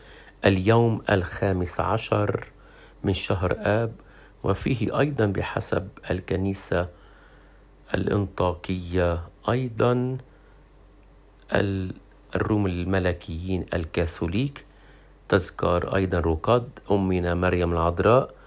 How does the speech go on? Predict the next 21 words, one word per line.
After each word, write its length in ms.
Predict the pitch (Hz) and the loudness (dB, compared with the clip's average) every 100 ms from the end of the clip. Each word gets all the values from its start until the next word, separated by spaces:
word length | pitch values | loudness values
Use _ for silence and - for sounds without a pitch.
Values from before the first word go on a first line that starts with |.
| - - - - | -20 -20 -18 -2
وانتقالها 1120 | 131 98 92 95 98 98 95 92 92 92 87 - - - - - - | 0 0 -2 -2 2 2 2 0 0 -2 -2 -10 -20 -20 -20 -20 -6
إلى 380 | 95 90 87 85 - | -4 0 0 -2 -4
السماء 600 | 87 - - 87 87 87 82 - - - | -6 -6 -8 -4 -2 -4 -6 -18 -14 -8
بالنفس 460 | 80 87 82 - | -4 -4 -4 -6
والجسد. 540 | 78 76 - - - - - - - - - - - - - | -6 -6 -8 -12 -12 -14 -14 -20 -20 -20 -20 -20 -20 -20 -6
إذن 280 | 139 160 156 | 4 4 6
تذكار 420 | 143 - - - | 4 4 6 6
انتقال 400 | 120 110 107 123 | 4 -2 2 2
سيدتنا 440 | 120 107 117 117 101 | 2 2 2 2 0
مريم 340 | 98 98 92 | 2 2 2
العذراء 440 | 87 85 92 117 | 2 0 2 0
في 220 | - - 95 | -2 -6 -2
هذا 240 | 92 87 | 0 0
اليوم 480 | 82 95 127 156 147 - - - - | 0 0 0 -2 -6 -14 -20 -20 2
تعيد 500 | 127 123 185 123 - | 4 6 4 0 -2
الكنيسة 560 | - 95 98 113 131 - | -2 0 0 0 0 0
المقدسة 840 | 95 95 - 73 - - - - - | 2 2 0 -2 -2 -8 -8 -4 -2
عيد 320 | 87 113 - | 0 0 -2
انتقال 500 | 101 107 98 120 110 | -2 -4 0 0 0
سيدتنا 500 | - 98 110 - 87 | -2 -2 -2 -2 0
مريم 380 | 98 104 90 | 0 0 -4